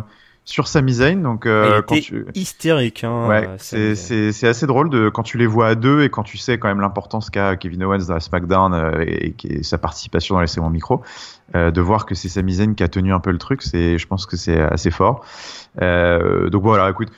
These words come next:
Speaker 1: un segment qui a pas non plus accompli grand chose, qui était quand même fun. Je, j'aime bien voir le New Day un peu comme ça. Euh, et puis ça nous a donné un bon petit match derrière. Seul petit, euh, petit bémol, en effet, tu l'as dit, Sami Zayn qui retrouve le chemin de la défaite. Je sais pas si,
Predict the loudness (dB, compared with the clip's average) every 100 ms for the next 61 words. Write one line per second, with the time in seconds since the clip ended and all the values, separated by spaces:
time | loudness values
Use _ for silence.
0 | _ _ -8 -4 -2 -2 -2 -2 -2 -6
1 | -4 -4 -4 -8 -12 -10 -6 -6 -4 -2
2 | -2 -2 -6 -10 -8 -4 -2 -2 -2 2
3 | 2 0 -4 -6 -2 0 2 2 4 2
4 | 2 2 2 2 2 -2 -4 -4 0 0
5 | 0 -8 -20 -20 _ -6 -2 2 0 -2
6 | 0 2 2 2 4 4 2 0 -2 -2
7 | -2 0 0 2 2 0 -6 -20 -20 _
8 | _ -20 -2 -2 0 -6 -10 -12 -4 0
9 | 2 4 2 0 -6 -8 -8 0 2 4
10 | 4 4 2 -2 -4 -6 -4 -4 -4 -2
11 | 0 0 -2 -2 -2 -2 0 2 2 2
12 | 4 4 4 4 0 -2 -4 -6 -2 -2
13 | -2 -4 -10 -8 -8